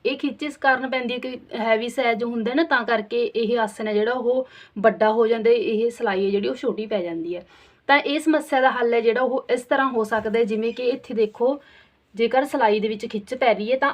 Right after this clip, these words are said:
ਆਪਾਂ ਇੱਕ ਇੰਚ ਇੱਥੋਂ ਵਧਾ ਲਵਾਂਗੇ, ਉੱਪਰੋਂ ਇੱਕ ਇੰਚ ਵਧਾ ਲਾਂਗੇ। ਤਾਂ ਦੇਖੋ ਹੁਣ ਜਿਹੜਾ ਆਸਣ ਹੈ ਜਿਹੜਾ ਆਪਾਂ ਇੱਕ ਇੰਚ ਤੋਂ ਹੀ ਇੱਧਰੋਂ ਜਿਹੜਾ ਵਧਾਇਆ ਸੀ ਉੱਥੋਂ ਰੱਖਣਾ ਹੈਗਾ। ਹੁਣ ਦਸ ਇੰਚ ਦਾ ਆਸਣ ਹੈ ਜਿਹੜਾ ਉਹ ਸਾਡਾ ਇੱਥੇ ਬਣ ਰਿਹਾ ਹੈਗਾ, ਤਾਂ ਗਿਆਰਾਂ ਇੰਚ ਵਾਲਾ ਇੱਥੇ ਹੋ ਗਿਆ।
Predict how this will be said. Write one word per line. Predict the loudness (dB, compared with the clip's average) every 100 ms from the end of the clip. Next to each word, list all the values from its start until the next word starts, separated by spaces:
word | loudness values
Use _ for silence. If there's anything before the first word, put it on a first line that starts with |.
| -2
ਆਪਾਂ | 0 0
ਇੱਕ | 0 -4 -8 -4
ਇੰਚ | -4 0
ਇੱਥੋਂ | 0 0 -4
ਵਧਾ | 0 2 2
ਲਵਾਂਗੇ, | -2 -8 -10 -12 _ _ _ _
ਉੱਪਰੋਂ | -12 -8 -6 -4 -6
ਇੱਕ | -8 -10
ਇੰਚ | -8 -6
ਵਧਾ | -4 2 2
ਲਾਂਗੇ। | 2 -2 -4 -6 -10 -20 -10 -4
ਤਾਂ | 0
ਦੇਖੋ | 0 2 2
ਹੁਣ | 2 2
ਜਿਹੜਾ | 4 4 4
ਆਸਣ | 0 -2 -4
ਹੈ | 0
ਜਿਹੜਾ | 2
ਆਪਾਂ | 2 2 -4
ਇੱਕ | -6 -10 -8
ਇੰਚ | -8 -6
ਤੋਂ | -6
ਹੀ | -4
ਇੱਧਰੋਂ | -4 0 0 2
ਜਿਹੜਾ | 0 0
ਵਧਾਇਆ | 2 2 2 0
ਸੀ | -6 -4
ਉੱਥੋਂ | -4 -4 -2
ਰੱਖਣਾ | -2 -2 -4 -6
ਹੈਗਾ। | -6 -10 _ _ -10
ਹੁਣ | -6 0
ਦਸ | 0 0
ਇੰਚ | -6 -4
ਦਾ | 0
ਆਸਣ | 2 0 -2 -2
ਹੈ |
ਜਿਹੜਾ | 0 0
ਉਹ | -2
ਸਾਡਾ | -2 -2 0 -2 -6 -20 -20 -12 -2
ਇੱਥੇ | 0 0 0
ਬਣ | 0 -2
ਰਿਹਾ | -6 -4
ਹੈਗਾ, | -4 -6 -12 _ _ _ -20 -20 -8 -2
ਤਾਂ | 4
ਗਿਆਰਾਂ | 8 8 6
ਇੰਚ | 2 0
ਵਾਲਾ | 2 2
ਇੱਥੇ | -2 -2 0
ਹੋ | 0
ਗਿਆ। | 0